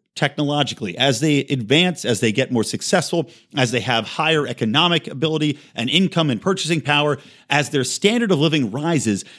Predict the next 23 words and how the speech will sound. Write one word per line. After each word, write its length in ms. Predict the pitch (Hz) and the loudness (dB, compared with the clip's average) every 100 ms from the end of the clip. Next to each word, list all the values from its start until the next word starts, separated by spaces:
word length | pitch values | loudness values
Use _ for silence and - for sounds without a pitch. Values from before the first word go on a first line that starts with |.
| - - | -20 -10
that 340 | 117 151 214 | -2 0 -2
society 640 | - 196 - 139 135 117 131 | -2 -2 0 0 2 0 2
automatically 1040 | 127 165 156 131 180 160 - 101 80 98 _ _ _ _ _ _ _ | 4 4 4 2 0 -2 -2 -6 -6 -10 _ _ _ _ _ _ _
wants 300 | - 131 151 | -4 -2 0
to 160 | - 156 | 0 2
eliminate 640 | 131 165 156 110 101 - _ _ _ _ _ _ _ _ | 4 6 6 4 2 -2 _ _ _ _ _ _ _ _
the 80 | 143 | -8
smog, 540 | 127 170 185 175 160 127 | -2 2 4 4 0 -6
the 100 | - | -6
pollution, 720 | - 110 135 190 - 160 147 131 _ | -4 -4 -2 -2 0 0 -2 -6 _
uh, 200 | 120 113 | -2 0
the 120 | 104 107 | 0 -2
dirt, 400 | 147 175 175 - | 2 2 2 -4
the 100 | 107 | -6
grime, 500 | 123 175 165 170 160 - | 0 0 2 0 -2 2
everything. 460 | 247 202 - - _ _ _ _ _ _ _ _ _ - | 2 2 -4 -14 _ _ _ _ _ _ _ _ _ -6
This 260 | 135 233 - | 2 2 2
is 140 | 214 | 0
a 100 | 202 | 2
natural 760 | 151 143 180 208 - 190 180 - - | 2 2 0 -2 0 0 0 -4 -4
happenstance. 640 | 196 196 143 - 101 87 | -2 0 -4 -2 -6 -4
It 120 | - 147 | -4 -2
just 320 | - 214 | 0 -2